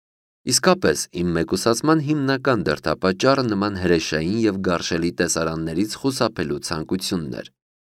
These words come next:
Ահա այն ամենը, ինչ անհրաժեշտ է համարում ասել իմ՝ դեպի ձեզ ցույց տված վստահության և ձեր մասին։ Այնուհետև ինձ ափսոսանք է պատճառում իմ սեփական անփութությունը,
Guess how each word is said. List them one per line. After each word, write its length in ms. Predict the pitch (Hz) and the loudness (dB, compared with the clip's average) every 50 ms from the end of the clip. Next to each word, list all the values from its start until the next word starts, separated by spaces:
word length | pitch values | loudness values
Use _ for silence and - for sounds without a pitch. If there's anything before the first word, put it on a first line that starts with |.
| _ _ _ _ _ _ _ _ _ _ _ _ _ _ _ _ _ _ _ _ - | _ _ _ _ _ _ _ _ _ _ _ _ _ _ _ _ _ _ _ _ 0
Ահա 300 | 117 127 131 127 110 80 - - | 2 2 4 4 2 0 0 -2
այն 240 | 73 71 67 67 | -4 -6 -6 -6
ամենը, 380 | 67 65 69 87 120 139 151 156 160 - - - _ _ _ _ - | -4 -2 2 2 4 4 4 2 2 -2 -12 -20 _ _ _ _ 0
ինչ 140 | 90 95 92 98 - | 0 0 0 0 0
անհրաժեշտ 580 | - 98 95 90 87 90 87 123 131 127 131 | 0 2 4 4 2 2 2 2 0 0 0
է 100 | 82 71 | -2 -2
համարում 460 | 69 67 71 71 71 71 71 71 71 | -2 -4 -4 -2 -2 -2 -2 -2 -4
ասել 380 | 69 76 - - 98 113 127 127 127 - - | -4 -4 -2 2 4 4 4 2 0 -2 0
իմ՝ 260 | 107 95 95 131 147 - _ _ _ _ _ _ - | 2 2 2 2 0 -4 _ _ _ _ _ _ 0
դեպի 240 | 101 101 - - 98 | 2 2 4 2 0
ձեզ 280 | 90 92 95 85 80 - | 2 2 0 0 0 0
ցույց 240 | - - - 127 127 | -4 -4 -4 -4 -4
տված 360 | 131 151 139 147 151 147 - | -2 -2 0 2 0 0 -2
վստահության 800 | - 98 104 - - 80 80 85 90 78 - - 90 92 120 131 123 | -4 -4 -4 -2 0 -2 0 0 -2 -4 -4 -2 -2 -2 -2 -2 -2
և 180 | 101 87 80 | -2 -2 -2
ձեր 260 | 78 82 85 76 76 | -4 -6 -6 -6 -6
մասին։ 440 | 71 73 76 78 - - - 60 - - _ _ _ _ _ _ _ _ _ _ _ _ _ _ _ _ _ _ _ _ _ _ _ _ _ _ _ _ _ - | -6 -6 -6 -4 -4 -4 -4 -6 -10 -16 _ _ _ _ _ _ _ _ _ _ _ _ _ _ _ _ _ _ _ _ _ _ _ _ _ _ _ _ _ 0
Այնուհետև 640 | - 110 135 143 143 135 131 127 123 - 98 98 95 - | 4 4 4 6 4 4 2 2 4 4 4 4 4 2
ինձ 240 | - - 95 90 - - | -2 -2 -2 -2 -2 -4
ափսոսանք 600 | - 87 85 - - 98 98 - 127 139 135 - | -6 -6 -4 0 0 0 0 2 0 0 2 0
է 60 | 82 - | 0 0
պատճառում 480 | - 80 80 - 87 82 85 98 98 95 | 0 -2 0 0 0 0 0 0 0 0
իմ 120 | 90 87 | 0 -2
սեփական 580 | - - 107 104 101 - 101 95 - 90 80 76 | -2 0 0 2 2 2 -2 0 0 -2 -2 -2
անփութությունը, 800 | 82 80 78 - - - - 80 71 - - 78 80 98 127 | -4 -6 -6 -6 -8 -6 -6 -8 -8 -6 -6 -2 0 0 0